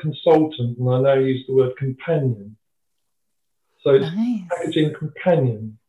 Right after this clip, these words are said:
Speaker 1: Um, because basically what I realised I'm doing is that I'm actually holding people's hands in terms of sourcing packaging, in terms of understanding an inquiry.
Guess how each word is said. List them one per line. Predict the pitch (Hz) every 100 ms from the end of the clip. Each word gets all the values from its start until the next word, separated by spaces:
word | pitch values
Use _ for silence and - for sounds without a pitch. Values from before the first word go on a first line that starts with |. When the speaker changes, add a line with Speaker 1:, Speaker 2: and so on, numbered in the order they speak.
| _ -
Speaker 1:
Um, | 139 135 135 131
because | 151 180 185 -
basically | 240 262 - - 139 135 135
what | 151 180
I | 202
realised | 202 185 165 160
I'm | 139 135
doing | 131 143 123 98 107 117 - _ _ _ _ _ _ -
is | 147 135 -
that | 160
I'm | 147 151
actually | 165 170 151 143 -
holding | 160 165 156 151 151 135
people's | 147 135 135 127 -
hands | 127 113 107 117 - - _ _ _ _ _ _ _ _ _ _ _ -
in | 147 131
terms | 139 139 131 127
of | 123 - -
sourcing | 165 165 - 147 135
packaging, | 139 135 123 120 123 120 131 131
in | 131
terms | - 143 135
of | 131
understanding | 139 135 135 - 156 160 156 135 131
an | 131
inquiry. | 127 - 135 131 113 107 113